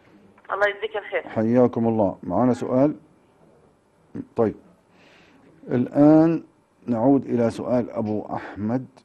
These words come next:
Speaker 2: بالنسبة للأشواغندا، ما أنت شفت مركز الباسقات في كل المنتجات الطبيعية بشفا بدران. <laughs> الدعاية بينت لك كل شيء، في الأشواغندا وفي كل شيء إن شاء الله.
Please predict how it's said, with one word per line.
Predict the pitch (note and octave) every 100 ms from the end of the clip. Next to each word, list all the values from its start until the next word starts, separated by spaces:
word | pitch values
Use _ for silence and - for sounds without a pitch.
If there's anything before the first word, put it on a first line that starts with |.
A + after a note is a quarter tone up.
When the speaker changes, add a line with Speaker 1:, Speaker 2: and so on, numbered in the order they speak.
| _ _ _
Speaker 2:
بالنسبة | A#2+ D#3 F#3+ F3
للأشواغندا، | C#3+ D3+ D#3 E3 F3 D3 E3 - _ _ _ _ _ _ _ _ _ -
ما | A#2+
أنت | B2+
شفت | F#3+ - -
مركز | C#3+ C#3 A#2
الباسقات | B2 B2 B2 C3+ A#2+ G2
في | B2
كل | A#2+ C3
المنتجات | B2 A#2 A#2 B2 A#2
الطبيعية | - A#2 A#2 A2 G#2
بشفا | E2 B2 A2+
بدران. | A2+ A2 B2 - B2 G2+ - - _ -
<laughs> | A2+ - - _ -
الدعاية | G#2 A#2 C3 C#3
بينت | A2+ C3+ D3 C#3+ -
لك | A#2
كل | - B2+
شيء، | - A#2+ - _ _ _ _
في | C#3+
الأشواغندا | C#3 A#2+ A2 A#2+ D3 D3+
وفي | B2+ B2+
كل | - A#2 -
شيء | G2+
إن |
شاء | E2 G#2 -
الله. | D#2 D2+